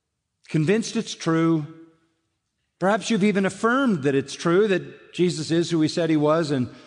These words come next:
he died the death that Scripture says he died and rose from the dead. And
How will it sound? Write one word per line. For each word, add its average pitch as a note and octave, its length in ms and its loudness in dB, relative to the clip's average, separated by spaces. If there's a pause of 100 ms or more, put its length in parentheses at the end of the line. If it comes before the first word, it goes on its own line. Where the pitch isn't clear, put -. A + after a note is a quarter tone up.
(760)
he C#3 120 -8
died D3 720 -2
the C3 80 -4
death D#3 320 -2
that C3 280 -6
Scripture E3 360 -6
says D#3 260 -4
he D3 80 -4
died C#3+ 380 0
and B2 160 0
rose D3+ 580 -2 (1000)
from B2+ 180 -8
the A#2+ 80 -4
dead. B2+ 400 -2
And A#2 220 -14